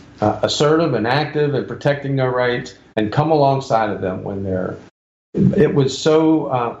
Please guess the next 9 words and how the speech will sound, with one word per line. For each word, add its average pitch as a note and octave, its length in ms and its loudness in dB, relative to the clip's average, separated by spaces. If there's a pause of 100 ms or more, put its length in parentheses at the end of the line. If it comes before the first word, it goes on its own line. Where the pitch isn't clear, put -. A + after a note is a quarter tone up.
(120)
it C#3 100 0
was C3 220 0
such - 300 0
a D3+ 80 0
no-brainer, B2 920 0 (760)
and A2 520 2
it C3+ 260 2
went C3 360 0
down, B2 640 0